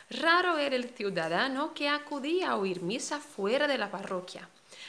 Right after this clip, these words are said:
Las misas se sucedían en esta de hora en hora y desde las siete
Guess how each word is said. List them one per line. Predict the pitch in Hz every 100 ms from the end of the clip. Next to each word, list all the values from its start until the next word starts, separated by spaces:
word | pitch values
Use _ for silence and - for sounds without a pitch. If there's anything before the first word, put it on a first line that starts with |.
| -
Las | 196 175 185
misas | 208 277 320
se | - 254
sucedían | - 170 - 170 233 285 277 349 -
en | 185
esta | 175 285 - 247 339 - -
de | 202 185 180
hora | 285 311
en | 311 269
hora | 294 196 247 - - -
y | 370
desde | 285 185 170 190
las | 202 -
siete | 320 359 - 311 381